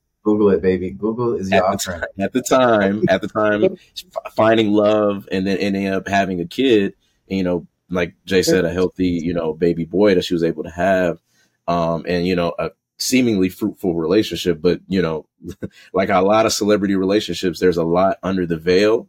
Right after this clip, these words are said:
Speaker 2: that, you know, is not ever really revealed unless shit like this happens. So I think the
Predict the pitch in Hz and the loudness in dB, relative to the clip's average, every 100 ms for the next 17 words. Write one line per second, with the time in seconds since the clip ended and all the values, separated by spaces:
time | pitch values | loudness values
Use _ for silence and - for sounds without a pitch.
0 | _ _ _ 87 90 82 92 90 85 - | _ _ _ -2 0 0 0 0 -2 -4
1 | 87 90 98 - - 101 110 107 110 104 | -8 -2 -2 -2 -2 -2 0 0 2 2
2 | 95 87 104 104 95 92 87 - _ _ | 0 2 2 2 2 -2 -4 -8 _ _
3 | - - - 95 87 - 90 90 85 82 | -4 -2 0 0 -2 -2 -4 -2 -2 -4
4 | 80 87 87 104 - | -4 -4 -4 -6 -6